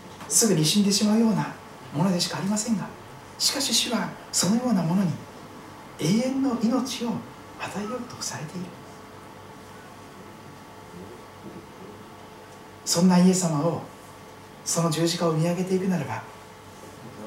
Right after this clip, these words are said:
本当にイエス様、ありがとうございます。主よ、あなたはなんと素晴らしい方でしょうか。ああ、主よ、本当に感謝します。こんな罪人の頭を、それでも許して、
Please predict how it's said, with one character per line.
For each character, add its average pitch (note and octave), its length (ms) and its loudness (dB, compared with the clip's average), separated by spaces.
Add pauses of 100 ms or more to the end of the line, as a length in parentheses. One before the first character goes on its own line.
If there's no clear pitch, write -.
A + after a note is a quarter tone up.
(240)
本 A#3 300 2
当 C4 220 -4
に C#4 120 6
イ - 20 8
エ C4+ 40 6
ス - 120 0
様、 A3+ 220 0 (200)
あ - 100 -2
り F3 100 2
が A3+ 80 2
と A#3+ 120 -2
う A#3 40 -2
ご A#3+ 40 -4
ざ A#3+ 120 -6
い A#3 40 0
ま B3+ 140 -2
す。 - 180 -6 (800)
主 - 360 4
よ、 G#3+ 100 6
あ - 20 4
な C#4 140 4
た B3+ 80 4
は G3+ 120 4
な A3+ 200 4
ん D#4 60 2
と D#4 140 -2
素 - 140 2
晴 A#3+ 60 -2
ら A#3+ 100 0
し C4+ 140 0
い B3 40 -2
方 A#3+ 200 -2
で A3+ 60 2
し G#3+ 120 0
ょ F#3+ 40 -2
う - 20 0
か。 - 160 -6 (1160)
あ - 360 2
あ、 - 20 -6
主 - 240 0
よ、 B3 60 2
本 A3+ 140 2
当 B3+ 120 0
に E4 80 2
感 E4 220 2
謝 - 120 2
し - 180 -4
ま C#4+ 60 -2
す。 - 220 -4 (760)
こ - 180 6
ん F4 200 6
な F4 180 4 (760)
罪 A#3+ 200 4
人 C#4+ 300 4
の C#4 100 6
頭 C#4 360 0
を、 G3 120 -2 (440)
そ - 300 6
れ E4 120 6
で E4 100 6
も D#4+ 260 2 (460)
許 A#3 280 4
し - 220 2
て、 A#3 200 2